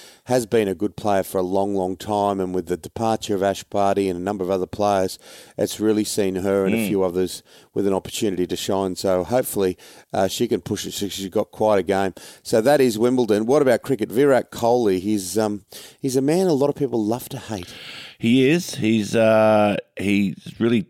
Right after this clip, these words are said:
Speaker 2: turned the Poms, um, uh, against him on, on this trip. Bairstow scored, as we knew, as we know, I should say, scored his third hundred in three games, um,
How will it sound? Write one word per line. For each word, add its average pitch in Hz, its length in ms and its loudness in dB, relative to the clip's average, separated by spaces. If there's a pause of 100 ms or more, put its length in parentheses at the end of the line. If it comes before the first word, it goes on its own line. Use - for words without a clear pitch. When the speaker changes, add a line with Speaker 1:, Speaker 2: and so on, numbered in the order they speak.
(140)
Speaker 2:
turned 98 420 0
the 80 60 -4
Poms, 92 640 -2
um, 80 540 -2 (240)
uh, 71 220 -2
against 90 380 -4
him 82 240 -2
on, 76 160 -4
on 82 140 -2
this 80 160 -2
trip. - 380 -6
Bairstow 98 480 0
scored, 90 480 0
as - 100 -12
we 78 80 -2
knew, 87 320 2 (400)
as 78 120 -4
we 82 100 -2
know, 87 240 0
I - 20 -2
should 80 200 -8
say, 80 200 0
scored 82 320 -4
his 78 140 -4
third 90 220 0
hundred 80 300 -2
in 73 100 -12
three 85 260 -4
games, 85 460 -2 (500)
um, 80 340 0